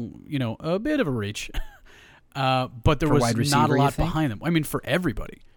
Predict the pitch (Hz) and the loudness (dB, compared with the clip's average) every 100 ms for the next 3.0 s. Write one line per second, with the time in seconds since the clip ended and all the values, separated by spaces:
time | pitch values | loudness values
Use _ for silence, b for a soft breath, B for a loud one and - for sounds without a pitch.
0 | b - 110 107 120 98 95 85 90 92 | b -2 2 2 2 2 -2 -6 -8 -6
1 | 95 98 - - - - 165 160 139 135 | -6 -6 -10 -12 -12 -4 2 2 4 6
2 | 135 190 143 196 185 160 139 120 131 147 | 6 6 2 2 4 4 2 0 -2 -2